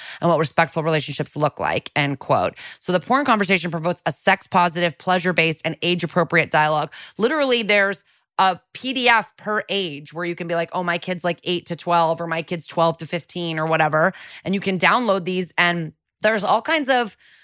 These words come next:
like, ways you could just talk to kids about, like, what they're seeing on the internet and what, you know. But this is a, she's a Swedish erotic film director, this woman. So she's in the business, and she's just like, I don't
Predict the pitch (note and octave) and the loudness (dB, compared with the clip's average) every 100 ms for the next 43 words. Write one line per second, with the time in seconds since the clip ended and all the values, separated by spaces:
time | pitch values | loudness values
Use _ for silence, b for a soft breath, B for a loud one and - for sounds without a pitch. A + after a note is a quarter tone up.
0 | b - G#3 F#3 G#3 A3 G3 G#3 G3 G3+ | b -2 0 2 2 2 0 -6 2 2
1 | F3+ - G3 G3+ F#3+ - G3 F3 F3 F3 | 2 0 0 0 -6 -2 -2 2 2 2
2 | E3 D3 F3 - E3 - F#3+ F3 E3 D#3 | -4 0 0 2 -2 -2 -4 -2 0 -2
3 | D#3 D#3 D#3+ D3+ C#3+ C#3+ - D3+ D3 C#3+ | -2 -4 -2 0 0 0 -2 -4 0 2
4 | D3 C#3+ _ _ _ D#3 D3 C3+ C3 C3+ | 2 0 _ _ _ 0 2 0 -2 -6
5 | B B F3+ - B3+ D#4+ C#4 - - C4 | B B 0 2 2 2 2 0 0 0
6 | A#3 A#3+ - - G#3 A#3+ C4+ - G3+ G3+ | 2 -2 -2 -2 2 2 2 2 2 2
7 | G3+ - G3 E3+ D3 D3 C#3+ C#3+ - F3 | 0 0 -2 0 -2 -2 -4 -6 -4 -4
8 | G#2+ - C#3+ F3+ - G#3 C#4 C4+ F#3+ F#3+ | -4 -4 -4 -4 0 2 4 4 4 2
9 | A#3+ - D#2 - - - D#3+ - E3+ D3 | 2 -4 -10 -10 -10 -6 -6 -4 -4 -4
10 | D#3+ C#3+ D3+ D3 - _ b b b _ | -6 0 0 0 -4 _ b b b _
11 | - E3 E3+ E3 | 0 2 2 -2